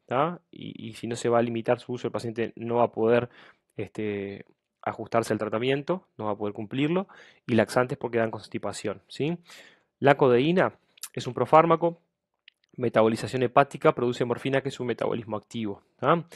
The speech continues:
El efecto analgésico es por agonismo de receptores de opioides. No se recomienda en menores de dieciocho años porque hay algunos pacientes que son metabolizadores ultra rápidos,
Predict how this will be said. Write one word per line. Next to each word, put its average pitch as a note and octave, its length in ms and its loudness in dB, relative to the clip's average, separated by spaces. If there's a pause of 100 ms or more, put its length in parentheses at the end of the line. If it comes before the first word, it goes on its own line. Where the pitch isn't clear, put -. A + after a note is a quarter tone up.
(880)
El A2+ 140 4
efecto C3 220 0
analgésico C3+ 460 4
es B2+ 80 4
por B2 140 2
agonismo A#2+ 720 -2
de A2+ 220 -8
receptores G#2+ 420 -8
de A2+ 80 -2
opioides. C3 560 0 (500)
No C3+ 120 0
se D3+ 100 0
recomienda B2+ 360 -2
en B2 100 -2
menores B2 280 0
de A2+ 60 -2
dieciocho A2+ 480 0
años C#3+ 360 0
porque A2+ 320 -6 (400)
hay B2 140 2
algunos B2+ 220 0
pacientes C3 360 -4
que C3+ 80 -4
son C3 160 -2
metabolizadores A#2+ 720 0
ultra A#2+ 220 0
rápidos, G#2+ 540 2